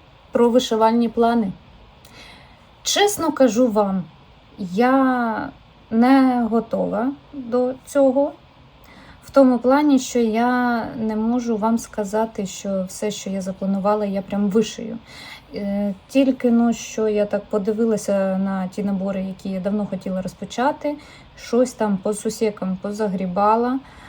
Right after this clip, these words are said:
е, дещо прикинула, продивилася. І, в принципі, я сподіваюся, що я те, що от нагрібла, то я вишию. І не забуваємо, що в мене ще там дещо в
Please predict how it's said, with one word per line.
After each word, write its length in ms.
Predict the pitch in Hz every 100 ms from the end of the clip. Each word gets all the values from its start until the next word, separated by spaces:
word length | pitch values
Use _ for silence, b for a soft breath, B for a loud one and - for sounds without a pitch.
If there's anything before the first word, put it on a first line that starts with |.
| B -
е, 260 | 220 208 202
дещо 460 | 190 226 226 -
прикинула, 640 | 208 214 208 226 240 240 220
продивилася. 1080 | - 185 185 180 240 262 254 - 254 247 -
І, 260 | 196 208 208
в 80 | -
принципі, 760 | - 220 254 262 269 262 269 262
я 180 | 190 214
сподіваюся, 500 | 214 196 208 226 214
що 140 | -
я 280 | 196 208 220 220 B B B B - - - - - -
те, 120 | 220
що 180 | 220 220
от 140 | 208 - - -
нагрібла, 520 | 208 196 202 202 214
то 120 | 220
я 160 | 202 202
вишию. 560 | 247 262 190 180 - 196
І 440 | 190 185 185 185 185 196 202 226 226 202 - - 208 226
не 180 | 247 294
забуваємо, 720 | 269 220 226 233 269 254 240
що 600 | - - 214 220 220 226 B B B B -
в 120 | 196
мене 300 | 208 214 214
ще 360 | - - 226
там 360 | 214 180 196 165 - - - - - - - - -
дещо 460 | 208 202 196 - 202
в 140 | 180